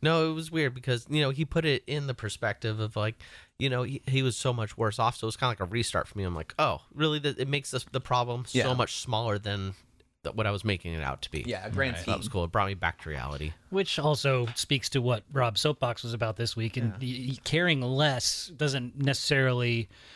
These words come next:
Speaker 3: like, if I, if I were to care less about my current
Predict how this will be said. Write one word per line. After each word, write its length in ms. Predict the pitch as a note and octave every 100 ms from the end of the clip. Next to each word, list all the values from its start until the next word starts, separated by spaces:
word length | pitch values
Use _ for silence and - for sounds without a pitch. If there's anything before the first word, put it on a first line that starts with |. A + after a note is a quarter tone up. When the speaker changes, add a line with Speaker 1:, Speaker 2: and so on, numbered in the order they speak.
| - -
Speaker 3:
like, 180 | D#3+ - F3+
if 160 | F3+ -
I, 140 | D#3+
if 200 | C#3+ C#3+
I 160 | E3+ F#3
were 200 | D#3+ D#3+
to 200 | - D#3+
care 380 | - - G#3+ F#3+
less 320 | D3 D3 -
about 340 | B2+ B2+ A2
my 320 | C3 C3 A#2+ A#2
current 540 | - D#3 D3 C3 -